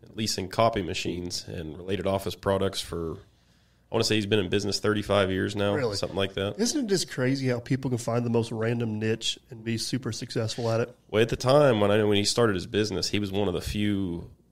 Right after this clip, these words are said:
Speaker 1: few people in the country doing what he was doing. So he was one of the top guys. And then I guess as the years progressed and,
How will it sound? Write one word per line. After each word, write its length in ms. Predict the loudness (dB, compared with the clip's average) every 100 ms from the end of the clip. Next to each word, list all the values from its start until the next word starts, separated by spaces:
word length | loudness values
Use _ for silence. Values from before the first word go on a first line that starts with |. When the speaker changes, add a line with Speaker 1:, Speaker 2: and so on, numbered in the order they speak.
| _
Speaker 1:
few 140 | 0
people 240 | 4 6 6
in 60 |
the 80 | 2
country 420 | 2 0 2 -2
doing 320 | -2 2 2 2
what 120 | -2
he 160 | -2
was 160 | -4 -4
doing. 440 | -4 -4 -2 -4 -8
So 260 | -6 -4 -2
he 160 | -2
was 220 | -2 -2
one 180 | -2 0
of 60 | 0
the 80 | -2
top 320 | 0 0 2
guys. 340 | 2 4 2
And 100 | -2
then 140 | -6 -4
I 60 |
guess 320 | -2 0 -2 -6 -20 -20 -20 _ 0
as 180 | 2
the 80 | 4
years 320 | 4 4 4 0
progressed 560 | -2 2 4 4 2
and, 240 | -4 -6